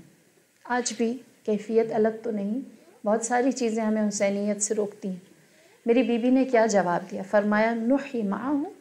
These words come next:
व नमूत माहू", जिएंगे तो हुसैन के साथ, मरेंगे तो हुसैन के साथ। ये मेरी और आपकी मंजिल है, ये मेरी और आपका, मेरा और आपका मुद्दा यही है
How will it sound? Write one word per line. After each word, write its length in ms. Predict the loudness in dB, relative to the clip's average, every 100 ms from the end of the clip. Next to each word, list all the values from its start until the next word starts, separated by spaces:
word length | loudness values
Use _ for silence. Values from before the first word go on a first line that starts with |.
| _ _ 0
व 40 |
नमूत 520 | 2 4 6 4 2
माहू", 360 | -2 -4 -8 -10 -12 -14 -6
जिएंगे 520 | 2 4 4 4 4
तो 160 | 4 2
हुसैन 440 | 0 0 0 -2
के 160 | -4 -6
साथ, 300 | -6 -6 -6 -6 -14 -16 -16 -10 -6 -6 -8 -18 -14 -14 -14 -2 4
मरेंगे 500 | 6 6 4 2 0 -2 -8 -4
तो 60 |
हुसैन 500 | -2 0 2 2 0 -8
के 80 |
साथ। 1400 | -10 -12 -14 -20 _ -20 -20 -20 -8 -6 -6 -10 -8 4
ये 100 | 8
मेरी 300 | 10 10 8
और 140 | 8
आपकी 320 | 6 4 2 2
मंजिल 400 | 4 4 6 4
है, 200 | 2 0 -2 -4 -2 -4 -2 -2 -2 -2 -6 -6 -6 4
ये 100 | 8
मेरी 280 | 8 8 6
और 140 | 6
आपका, 460 | 4 2 0 -4 0
मेरा 300 | 4 6 8
और 120 | 6
आपका 320 | 6 4 4
मुद्दा 520 | 2 2 4 4 6 6
यही 360 | 8 6 6
है 220 | 2 -2